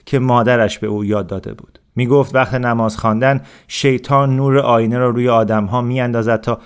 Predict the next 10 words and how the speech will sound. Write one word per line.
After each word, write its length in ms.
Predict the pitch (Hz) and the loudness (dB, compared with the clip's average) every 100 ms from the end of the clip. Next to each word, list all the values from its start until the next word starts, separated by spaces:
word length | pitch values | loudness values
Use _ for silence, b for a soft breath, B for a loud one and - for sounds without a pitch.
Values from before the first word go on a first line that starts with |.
| B | B
حواسشان 760 | - 110 107 117 127 - 120 110 | -6 -2 0 -2 -4 -4 -4 -2
را 120 | 110 | -4
پرت 400 | - 110 95 - | -4 -8 -8 -12
کند. 280 | - 85 - _ _ _ | -20 -20 -20 _ _ _
همیشه 560 | 107 110 113 104 135 127 B B B | -6 -4 -4 -2 0 0 B B B
پسرش 560 | - - 135 131 113 123 | -4 2 2 2 0 -4
را 100 | 113 | -4
سرزنش 640 | - 117 110 113 151 151 | 0 0 0 -2 -2 -4
می‌کرد 380 | 143 139 131 | -4 0 0
و 80 | 135 | 0